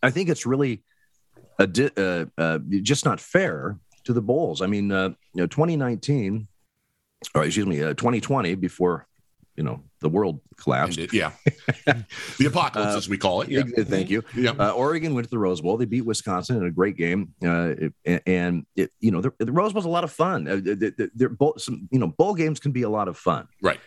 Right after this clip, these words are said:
Speaker 1: But it seems like if it's not part of the playoff, then who cares? You know,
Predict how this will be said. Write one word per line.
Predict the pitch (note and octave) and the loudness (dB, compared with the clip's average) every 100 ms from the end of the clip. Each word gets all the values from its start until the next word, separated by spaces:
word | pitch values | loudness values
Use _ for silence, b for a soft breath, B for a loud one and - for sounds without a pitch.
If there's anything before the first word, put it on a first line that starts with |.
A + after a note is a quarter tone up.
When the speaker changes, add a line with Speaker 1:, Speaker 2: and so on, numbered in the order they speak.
| B | B
Speaker 1:
But | F#2 A2 | 2 2
it | A2+ | 2
seems | - G3 D3+ | -2 0 0
like | C#3 A#2+ | -2 -2
if | G#2 | -2
it's | G#2+ A#2+ | -2 0
not | D3+ D#3+ - | 0 0 0
part | D#3 C3 | 2 2
of | G#2+ | -4
the | F#2+ | 0
playoff, | A#2+ A#2+ - | 0 0 0
then | F#2+ | -2
who | G2+ | 0
cares? | B2 F#2+ B1 | 0 -2 -2
You | D#2 E2+ | -2 -2
know, | E2 | -4